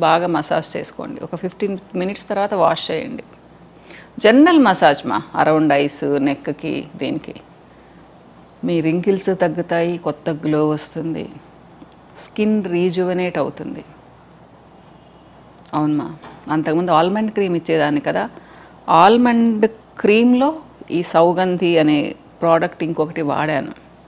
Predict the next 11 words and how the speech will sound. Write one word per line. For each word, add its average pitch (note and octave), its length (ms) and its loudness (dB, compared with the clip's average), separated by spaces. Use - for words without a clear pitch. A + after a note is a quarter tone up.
So E3+ 80 0
మీరు D3+ 220 2
గమనిస్తే F3+ 520 0
నావన్నీ E3 360 0
చాలా D#3+ 280 4
వరకు D#3+ 300 -2
అచ్చమైన E3+ 520 -2
సాంస్క్రిట్ D#3+ 520 0
నేమ్స్ D#3+ 300 -2
ఉంటాయమ్మా. - 480 -8
సౌగంధిక E3+ 440 2